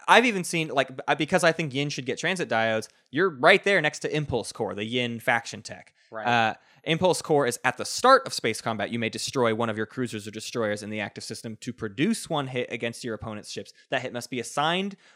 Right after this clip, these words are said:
Speaker 1: by your opponent to one of his non-fighter ships, if able, which is huge. Now, they're not assigning it like they are with Devotion, but the whole point is, if they bring two destroyers to any fight where you just have one carrier, they Impulse Core the first destroyer,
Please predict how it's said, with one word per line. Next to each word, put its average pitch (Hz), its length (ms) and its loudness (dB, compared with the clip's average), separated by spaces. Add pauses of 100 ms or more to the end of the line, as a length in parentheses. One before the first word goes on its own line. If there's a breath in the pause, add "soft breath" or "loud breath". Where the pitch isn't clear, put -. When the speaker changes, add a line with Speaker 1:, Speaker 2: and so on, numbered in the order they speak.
(120)
Speaker 1:
by 127 160 2
your 190 120 0
opponent 143 360 -4
to 143 120 -4
one 131 200 0
of 175 80 0
his 196 160 0
non-fighter 127 760 -2
ships, - 320 -4
if 113 140 -14
able, 104 340 -8 (260 soft breath)
which 143 140 -2
is 143 100 -6
huge. 165 500 0
Now, 143 160 4
they're 156 200 4
not 180 200 2
assigning 185 400 0
it - 80 -8
like 127 120 -4
they 135 80 0
are 127 140 4
with 120 140 -2
Devotion, 120 560 -2 (220 loud breath)
but 143 100 -4
the 139 80 -2
whole 143 120 0
point 202 300 -2
is, 117 300 0 (180 soft breath)
if 113 160 -6
they 170 160 4
bring 185 280 -4
two 214 380 -2
destroyers 175 640 0
to - 160 -12
any 151 200 -2
fight 131 340 0
where 120 120 -2
you 113 140 -4
just 151 160 -8
have 120 120 0
one 131 220 -2
carrier, 147 480 -2 (280 soft breath)
they 120 160 0
Impulse 165 440 0
Core 165 380 2
the 135 100 -6
first 170 420 -2
destroyer, 170 640 -2